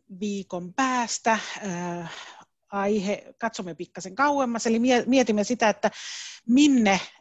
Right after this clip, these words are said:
vastavalittu Yhdysvaltain presidentti maataan vie. Ö, keskustelemassa silloin on John Morton keskuksen johtaja, ö, professori Benita Heiskanen, ö, Itä-Aasian tutkimus- ja koulutuskeskuksen johtaja,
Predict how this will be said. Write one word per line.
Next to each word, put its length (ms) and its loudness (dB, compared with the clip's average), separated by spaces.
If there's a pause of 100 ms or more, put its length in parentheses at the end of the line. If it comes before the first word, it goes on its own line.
(160)
vastavalittu 680 4
Yhdysvaltain 680 2
presidentti 640 2
maataan 600 0
vie. 380 4 (680)
Ö, 20 2 (800)
keskustelemassa 720 0
silloin 380 2
on 180 -6
John 120 0
Morton 380 -4
keskuksen 500 -6
johtaja, 560 0 (420)
ö, 100 -10
professori 460 -6
Benita 340 0
Heiskanen, 760 -2 (600)
ö, 200 0
Itä-Aasian 540 0
tutkimus- 420 -8
ja 60 -12
koulutuskeskuksen 920 -8
johtaja, 600 -6